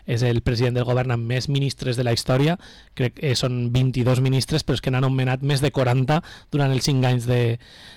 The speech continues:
de, de govern, no? Per tant, crec que és important, les competències no se'n perd ninguna, s'havien dit moltes coses,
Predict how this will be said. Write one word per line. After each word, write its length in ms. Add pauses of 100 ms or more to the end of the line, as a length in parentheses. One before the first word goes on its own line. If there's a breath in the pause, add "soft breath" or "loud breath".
(120 loud breath)
de, 480
de 120
govern, 360
no? 80
Per 100
tant, 140
crec 160
que 80
és 80
important, 520
les 140
competències 680 (280 loud breath)
no 160
se'n 240
perd 220
ninguna, 480
s'havien 340
dit 160
moltes 340
coses, 360